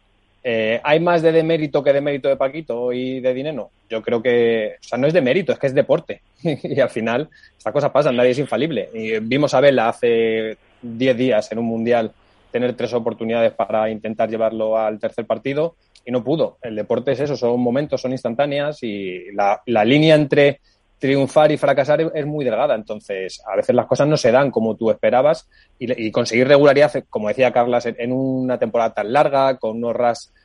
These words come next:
tan complicados como el de septiembre, como este que estamos viendo ahora, eh,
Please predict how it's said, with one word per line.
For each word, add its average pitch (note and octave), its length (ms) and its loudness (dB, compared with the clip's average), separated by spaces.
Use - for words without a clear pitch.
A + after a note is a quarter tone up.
tan A#2 140 -4
complicados A2+ 420 0
como A2+ 160 -4
el G#2+ 40 -2
de G#2+ 60 -4
septiembre, B2+ 520 0
como A2+ 140 -6
este - 120 -6
que G#2+ 60 -8
estamos A2 260 -6
viendo A2+ 220 0
ahora, C3 320 4
eh, F#2 520 -6